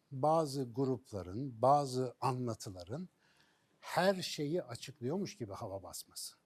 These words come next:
Her şeyin bilgisine sahip. Bu arada bu yanlış anlaşılmasın, benim meslektaşlarımda da var. Bilim insanları da bir çıkar bakarsın, "O arkadaş bilim her şeyi çözmüş ya, gözünü seveyim, ben de oradayım." Yok öyle bir şey.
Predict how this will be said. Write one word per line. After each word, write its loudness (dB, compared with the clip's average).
Her 4
şeyin 0
bilgisine -4
sahip. 0
Bu 6
arada 4
bu 6
yanlış 4
anlaşılmasın, -2
benim 6
meslektaşlarımda -2
da 4
var. -8
Bilim 4
insanları 2
da 2
bir 2
çıkar 0
bakarsın, -2
"O 6
arkadaş 0
bilim 2
her 4
şeyi -4
çözmüş -6
ya, 0
gözünü -4
seveyim, -2
ben 4
de -2
oradayım." -4
Yok 0
öyle 4
bir -4
şey. -8